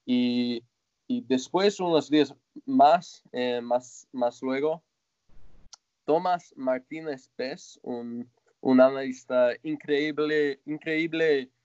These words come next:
muy único, que, bueno, que es, que es un ejemplo para todos, yo creo. Em, también dejó el proyecto del marcador internacional y,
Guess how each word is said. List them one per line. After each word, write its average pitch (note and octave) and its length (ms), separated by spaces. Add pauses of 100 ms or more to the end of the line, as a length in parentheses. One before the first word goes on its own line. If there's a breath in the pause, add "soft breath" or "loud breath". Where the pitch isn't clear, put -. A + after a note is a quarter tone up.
(140)
muy C3+ 380
único, E3+ 840 (140)
que, A#2+ 540 (480)
bueno, D#3+ 200
que C3+ 100
es, C3 120
que C#3 140
es B2+ 140
un C3+ 180
ejemplo C3 440
para A#2+ 220
todos, B2+ 520
yo A#2 120
creo. A#2 380 (320)
Em, A#2 560 (180)
también C3+ 460
dejó C3 460
el C3 180
proyecto C3 880
del B2 460
marcador B2+ 600
internacional C3 840 (500)
y, B2+ 640